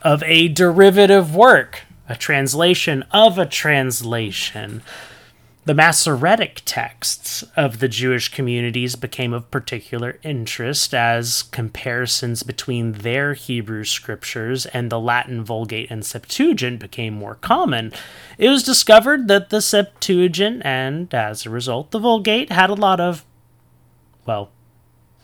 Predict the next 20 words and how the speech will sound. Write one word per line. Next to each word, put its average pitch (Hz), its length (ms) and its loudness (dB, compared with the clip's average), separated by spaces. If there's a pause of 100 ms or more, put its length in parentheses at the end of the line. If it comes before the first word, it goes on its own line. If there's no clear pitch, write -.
(260)
extra - 880 -4
material 117 960 -4
included 135 760 -2
in 214 180 2
them 269 220 0
that 240 180 -6
the 190 80 -2
Jewish 170 440 -6
community 110 580 -10
did 175 260 -12
not 175 220 -10
hold 156 420 -10
to 151 140 -14
be 151 420 -8
a 139 60 -12
part - 500 -10
of 120 400 -10
their 117 300 -10
scriptures. 151 880 -4 (1900)
Uh, 120 420 2